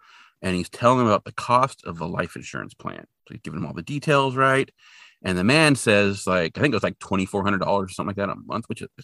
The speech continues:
kind of a lot, especially, like, in nineteen ninety-five. Anyway, uh, the man says they were kinda hoping to buy a boat. And Clyde points out that as a young husband, his obligation to his family should come first.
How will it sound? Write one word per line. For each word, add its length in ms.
kind 160
of 60
a 40
lot, 200
especially, 240
like, 140
in 80
nineteen 500
ninety-five. 960
Anyway, 320
uh, 520
the 80
man 240
says 300
they 140
were 120
kinda 340
hoping 260
to 60
buy 160
a 80
boat. 500
And 120
Clyde 300
points 260
out 120
that 100
as 140
a 40
young 200
husband, 640
his 140
obligation 720
to 120
his 140
family 600
should 240
come 200
first. 440